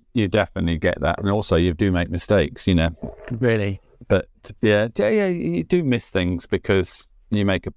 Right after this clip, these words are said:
Speaker 1: poor decision. You go the wrong side of the hole. You know, e-, even though a golf course is a very big, or, you know, arena as such, um, you can be,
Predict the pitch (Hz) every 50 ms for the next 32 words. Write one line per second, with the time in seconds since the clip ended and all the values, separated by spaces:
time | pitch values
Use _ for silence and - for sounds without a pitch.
0 | - - - 98 92 85 82 78 - - 101 92 - - 76 78 78 - - _
1 | _ _ _ _ _ _ _ _ - 90 82 95 92 87 85 82 90 95 92 87
2 | 82 78 - - 92 90 90 87 85 85 85 85 80 85 87 87 87 90 110 113
3 | 107 101 95 90 107 113 - 120 131 117 120 123 113 104 98 - 107 107 - -
4 | - 101 95 90 - 90 82 87 85 80 95 92 90 85 73 - 90 85 76 -
5 | - - _ _ 110 101 90 - - 92 92 85 76 80 87 90 90 - _ _
6 | - 101 92 92 98 92 80 76 71 67 67 65 - - - 82 - - - -
7 | - - _ _ _ _ _ _ _ _ _ _ _ _ _ _ - - 98 98
8 | 95 95 92 92 87 - - _ _ _ _ _ _ _ _ _ _ _ _ _
9 | _ _ _ _ _ _ _ - 127 127 - - 123 113 120 113 104 127 127